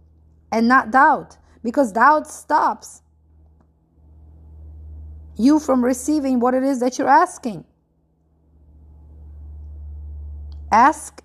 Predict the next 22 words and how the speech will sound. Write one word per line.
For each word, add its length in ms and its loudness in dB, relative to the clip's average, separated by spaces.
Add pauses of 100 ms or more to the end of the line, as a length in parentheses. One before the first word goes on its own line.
and 160 -2
believe. 500 -6 (1080)
First 320 4
Timothy 580 0 (440)
two, 360 2
verses 380 0
one 260 2
and 140 0
two 180 -4
says, 340 -4
"Pray 380 4
for 140 -2
people." 500 -8 (880)
"I 220 4
urge 380 4
then," 420 0 (1200)
and 160 0
this 180 0
is 300 -2 (360)
Paul 340 6
speaking 480 -8
to 160 -14